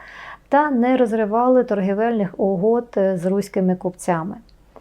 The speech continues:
Святослав перетнув Чорне море і пішов додому по Дніпру, але тут його чекала перешкода.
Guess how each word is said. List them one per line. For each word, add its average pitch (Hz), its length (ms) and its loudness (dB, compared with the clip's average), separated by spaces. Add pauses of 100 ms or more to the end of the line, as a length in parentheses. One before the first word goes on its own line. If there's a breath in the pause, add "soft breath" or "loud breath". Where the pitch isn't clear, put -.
(800 loud breath)
Святослав 311 500 0
перетнув 214 400 0
Чорне 202 340 0
море 269 420 4
і 277 160 0
пішов 233 500 -2
додому 196 420 0
по 196 200 -2
Дніпру, 185 680 -2 (280)
але 233 640 2 (100)
тут 240 320 0
його 196 200 0
чекала 185 460 -2
перешкода. 185 1040 -2